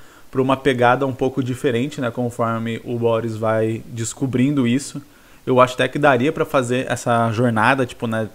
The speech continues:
é, é, não necessariamente ele conseguir ressuscitar a mãe, ou até descobrir que as pedras não existem, são só uma lenda ou algo do tipo, e acabar mudando um pouco o, o objetivo dele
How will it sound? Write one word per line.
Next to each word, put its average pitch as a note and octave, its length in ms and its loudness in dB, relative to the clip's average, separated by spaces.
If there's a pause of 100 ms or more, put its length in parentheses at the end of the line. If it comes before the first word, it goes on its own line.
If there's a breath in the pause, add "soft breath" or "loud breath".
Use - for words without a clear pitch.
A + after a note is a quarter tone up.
(160)
é, A#2 340 0
é, G2+ 60 -4
não B2+ 140 -2
necessariamente B2+ 480 -4
ele B2+ 100 -2
conseguir B2 380 -6
ressuscitar A#2 400 -6
a G#2+ 40 -4
mãe, B2+ 320 -4 (280 loud breath)
ou B2 100 4
até B2+ 220 4
descobrir B2 460 -4
que A#2 120 -4
as A#2 100 -2
pedras A2+ 380 0
não A#2 160 -4
existem, A2+ 540 -2
são A#2+ 140 -8
só A#2+ 180 -2
uma A#2+ 140 0
lenda A#2 260 -4
ou A#2+ 60 0
algo A#2 180 0
do A2+ 100 -6
tipo, C3 300 -6
e A#2+ 40 -2
acabar A2+ 340 0
mudando A#2 400 -2
um A#2+ 80 -6
pouco A2 340 -8 (420 soft breath)
o, A2+ 440 -4
o C3+ 240 0
objetivo C3 680 0
dele B2+ 420 -2